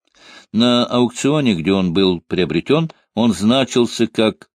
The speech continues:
портрет неизвестный в лиловом. Но странное дело, люди, вообще мало чувствительные к искусству, всё же поняли неуместность этого портрета.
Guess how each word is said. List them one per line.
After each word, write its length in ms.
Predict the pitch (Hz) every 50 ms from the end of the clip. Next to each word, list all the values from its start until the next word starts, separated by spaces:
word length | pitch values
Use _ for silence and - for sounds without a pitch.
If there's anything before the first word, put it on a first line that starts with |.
| _ _
портрет 680 | - 87 82 - - - - 82 98 95 85 - _ 78
неизвестный 1160 | 76 76 73 65 - - 69 60 80 107 131 139 - - - - 101 113 117 117 - - _ _ _ _ _ _
в 180 | 71 71 76
лиловом. 720 | 78 82 101 92 73 60 69 67 62 62 64 69 64 62 - _ _ _ _ _ _ _ _ _ _ _ _ -
Но 120 | - 95
странное 480 | - - - - 139 147 143 139 139 135
дело, 340 | 127 120 95 90 80 78 - _ _ _ _ _ _ _ _ _ _ _ - - - _
люди, 560 | - 87 113 160 175 156 95 95 87 80 73
вообще 380 | - 82 101 104 - - - 107
мало 380 | 95 104 135 135 104 78 71 -
чувствительные 640 | - - 73 - - 92 98 - - 80 76 71
к 100 | - -
искусству, 640 | 80 - - - - 160 170 156 - - 85 73 - _ _ _ _ _ _ _ _ _ _ _ _ _
всё 240 | - - - 110 107
же 140 | - 107 87
поняли 560 | - - 104 123 123 110 95 87 80 76 76
неуместность 1160 | 69 76 82 85 76 76 78 80 85 98 123 139 139 - - - - 69 69 - - - _ -
этого 380 | 87 90 - - 80 80 82
портрета. 840 | 78 - - 76 - - - - 90 87 - - - - - - -